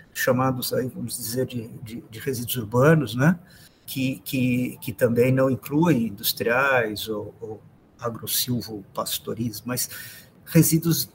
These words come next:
de ordem da, da coleta, eh, urbana. Então, os serviços de saúde, eles estão i-, imersos nesse, nesse problema. Se você tem um hospital que tá numa região servida por um lixão, por exemplo, o teu lixo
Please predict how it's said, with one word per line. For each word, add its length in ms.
de 220
ordem 400
da, 160
da 140
coleta, 800
eh, 420
urbana. 800
Então, 680
os 140
serviços 280
de 60
saúde, 400
eles 140
estão 300
i-, 240
imersos 540
nesse, 420
nesse 240
problema. 540
Se 100
você 240
tem 240
um 40
hospital 360
que 80
tá 120
numa 140
região 380
servida 460
por 220
um 80
lixão, 440
por 200
exemplo, 340
o 40
teu 180
lixo 340